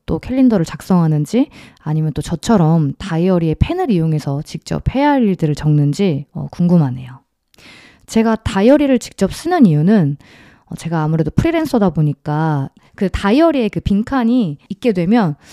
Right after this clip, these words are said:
뭐라도 채워야겠다라는 마음가짐이 들어서 좀 그 스케줄을 채우는 재미 때문에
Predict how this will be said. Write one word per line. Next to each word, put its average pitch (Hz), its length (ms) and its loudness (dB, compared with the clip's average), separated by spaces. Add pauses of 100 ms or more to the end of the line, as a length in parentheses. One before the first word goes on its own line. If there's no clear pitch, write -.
(220)
뭐라도 208 480 0
채워야겠다라는 175 1160 0
마음가짐이 170 640 2
들어서 151 600 0 (100)
좀 156 520 0
그 156 360 0
스케줄을 370 440 -4
채우는 302 800 2
재미 160 280 -2
때문에 156 600 -2